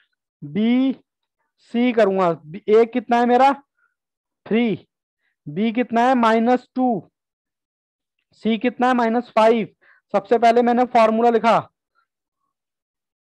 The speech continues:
कहता है बी का स्क्वायर माइनस फ़ोर ए सी into में टू ए, ठीक है। अब मैं बस क्या कर रहा हूँ, चीजें पुट करता हुआ जा रहा हूँ, बस दो answer निकल जाएंगे। पहले बी का स्क्वायर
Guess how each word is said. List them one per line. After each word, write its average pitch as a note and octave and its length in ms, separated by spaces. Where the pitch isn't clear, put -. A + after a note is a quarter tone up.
कहता F#3 240
है A#3+ 60
बी G#3+ 220
का A#3 160
स्क्वायर A#3 300
माइनस A3+ 360
फ़ोर A#3 580
ए A3 320
सी A#3 460
into F#3+ 320
में A#3+ 180
टू A#3 280
ए, G#3+ 160
ठीक A3 200
है। C#4 200
अब G3 100
मैं A#3 180
बस A#3+ 180
क्या A#3 180
कर A#3+ 140
रहा B3+ 80
हूँ, B3+ 80
चीजें G#3+ 280
पुट - 220
करता F#3+ 220
हुआ A#3 120
जा A#3 140
रहा A3+ 100
हूँ, G#3+ 60
बस A#3+ 200
दो G#3 140
answer G#3 260
निकल F#3 200
जाएंगे। G#3 200
पहले G#3+ 240
बी G#3+ 220
का A#3 160
स्क्वायर G#3 380